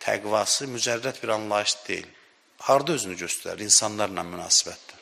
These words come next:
İnsanlarla münasibət Allahla münasibətin güzgüsüdür.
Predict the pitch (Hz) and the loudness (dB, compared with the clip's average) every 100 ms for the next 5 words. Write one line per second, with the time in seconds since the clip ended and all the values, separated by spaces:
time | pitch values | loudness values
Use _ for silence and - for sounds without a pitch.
0 | - - _ - - - 165 - 170 180 | -20 -20 _ -6 -4 4 10 10 10 10
1 | 208 180 165 156 156 147 - 196 190 - | 8 8 2 2 6 10 10 12 6 8
2 | 143 165 147 147 135 131 123 - 123 151 | 6 6 2 0 -4 -2 4 4 2 -4
3 | 135 131 117 120 - 123 95 87 | -6 -4 -2 2 2 0 -4 -8